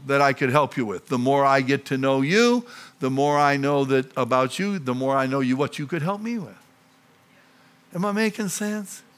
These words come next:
This is not some stress thing. This is not some, "Oh my God, I gotta be pure." No, I get to be pure. Gold, anybody le-, ever,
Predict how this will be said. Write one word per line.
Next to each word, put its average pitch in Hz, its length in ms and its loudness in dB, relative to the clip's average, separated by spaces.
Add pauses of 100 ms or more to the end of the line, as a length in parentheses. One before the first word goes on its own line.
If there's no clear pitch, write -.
(480)
This 185 200 -2
is 220 100 -2
not 220 280 2
some 202 240 0
stress 202 500 0
thing. 110 280 -6
This 151 180 -6
is 180 80 -6
not 180 240 0
some, 165 200 -2
"Oh 175 140 0
my 156 220 0
God, 160 380 0
I 147 100 0
gotta 151 240 0
be 143 200 -4
pure." 156 640 -4 (420)
No, 196 320 -6
I 135 140 -4
get 196 360 -4
to 180 100 -6
be 139 220 -4
pure. 117 420 -6 (360)
Gold, 175 400 4
anybody 160 360 2
le-, 160 160 2
ever, 156 320 0